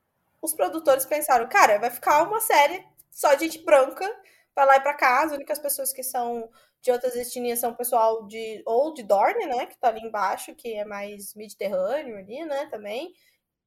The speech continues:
e o pessoal de Essos, que vai aparecer muito pouco na série." Então eles acharam que era legal, e eu concordo com eles, trazer pessoas negras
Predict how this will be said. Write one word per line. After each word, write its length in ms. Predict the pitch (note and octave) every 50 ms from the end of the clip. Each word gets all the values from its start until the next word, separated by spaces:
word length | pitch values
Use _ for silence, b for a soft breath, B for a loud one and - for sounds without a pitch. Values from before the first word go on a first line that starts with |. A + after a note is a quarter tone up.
| _ _ -
e 100 | C#4 D4
o 80 | D4+ D#4
pessoal 380 | E4 D#4+ E4 - D#4+ C4+ C4 C4+
de 100 | D#4 G4
Essos, 500 | G4+ G#3 F#3 F#3+ - - F#3+ - - - -
que 120 | - - A#4
vai 140 | A4 G4
aparecer 320 | G4 G4 G#4+ G4+ G4+ - F#4
muito 240 | E4+ F4+ F4+ - A#4+ - _
pouco 300 | - F4+ B3+ B3+ B3+ E4+
na 120 | F4+ A4 C#5
série." 400 | - - - G3+ F3+ - - - B B B B B - - _ _
Então 180 | - A#4+ B4+ C5
eles 140 | B4+ B4+ C5 C#5+
acharam 520 | C#5 - - - A#3 G#3 G3+ A3 B3+ E4 - _ _ _ _ _
que 100 | - G#4+
era 140 | E4 C4 B3+
legal, 520 | B3+ C4 C4+ C4 G#3+ G3 G3 A3+ - - _ _ _
e 80 | A#3 A#3+
eu 80 | G#3+ -
concordo 360 | - A#3+ - G3+ F#3 F#3+ F#3+
com 140 | - A3+ A3
eles, 220 | G3 F#3+ F#3+ G3+ - - _ _ _ _ _ _ _ -
trazer 680 | E4 E4+ F4 F4+ - B3 A3+ G#3+ B3 E4 - - _ _ _ _ _ _
pessoas 500 | - - G#3+ - D#4+ C4 C4 D#4 F4+ F4
negras 640 | D#4+ D#4+ D4 A3+ G#3 G#3 A3+ C4+ C#4 C4+ - -